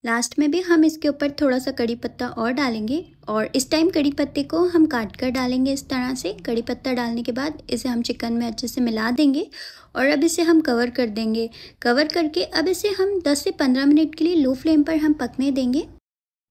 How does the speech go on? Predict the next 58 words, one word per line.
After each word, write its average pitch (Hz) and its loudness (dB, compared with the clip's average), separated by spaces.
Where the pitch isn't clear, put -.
और 285 4
आप 277 0
चाहें 285 2
तो 330 0
इस 359 -2
टाइम 320 4
थोड़ा 302 4
सा 302 -2
पानी 262 2
डालकर 294 2
इसे 262 -4
कवर 240 -2
करके 240 -2
रख 240 -4
सकते 302 -2
हैं। 330 4
अगर 247 2
आपको 247 0
लगे 247 0
नीचे 247 0
चिपकने 262 -2
लग 285 2
जाएगा 285 0
तो - -2
थोड़ा 302 4
सा 294 -2
पानी 240 -2
डालकर 254 -2
उसके 370 -4
बाद 226 0
इसे 262 0
रख 269 -2
दें 277 -2
दस 269 -2
मिनट 269 0
के - -6
लिए 294 0
लो 262 0
फ्लेम 285 0
पर, 381 -2
और 466 -2
बीच 262 2
बीच 330 4
में 349 6
इसे 349 0
चम्मच 247 -2
से 285 -4
हम 285 4
चलाते 240 -2
रहेंगे। 254 0
तो 269 2
दस 277 0
मिनट 381 0
हो 311 6
गए 311 2
इसे 330 4
रखे 302 0
हुए। 302 0